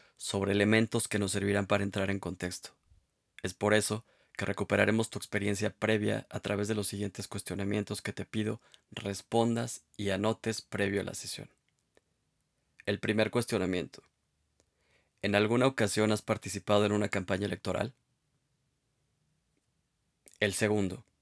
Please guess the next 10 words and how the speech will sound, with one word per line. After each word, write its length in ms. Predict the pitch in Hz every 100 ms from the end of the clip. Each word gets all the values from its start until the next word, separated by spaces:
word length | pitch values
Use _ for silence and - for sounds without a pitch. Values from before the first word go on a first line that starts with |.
| _ _ _ - - _
¿Cuál 240 | - 127 131
es 160 | 135
tu 80 | -
experiencia 840 | 120 - 107 110 113 110 - 110 - -
en 140 | 104
una 160 | 104 104
campaña 420 | 101 92 101 98
electoral? 480 | 90 - - - - _ _ _ _ _ _ _ _ _ _ _ _ _ _ _ _ _ _ _ _ _ _ -
El 180 | 101 95
tercero. 480 | 101 92 104 -